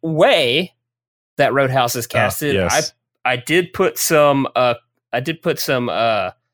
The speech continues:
Speaker 1: what would you call, stipulations on a couple of the characters.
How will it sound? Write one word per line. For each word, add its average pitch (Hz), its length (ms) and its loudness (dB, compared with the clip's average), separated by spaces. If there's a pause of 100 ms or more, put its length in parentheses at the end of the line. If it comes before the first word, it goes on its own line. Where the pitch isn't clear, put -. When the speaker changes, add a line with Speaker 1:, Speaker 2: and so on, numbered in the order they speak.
(240)
Speaker 1:
what 139 80 -6
would 131 80 -4
you - 60 -12
call, - 80 -12
stipulations 143 760 -2
on 117 100 -2
a 107 40 -6
couple 160 380 0
of 123 60 0
the 113 80 -4
characters. 95 640 -6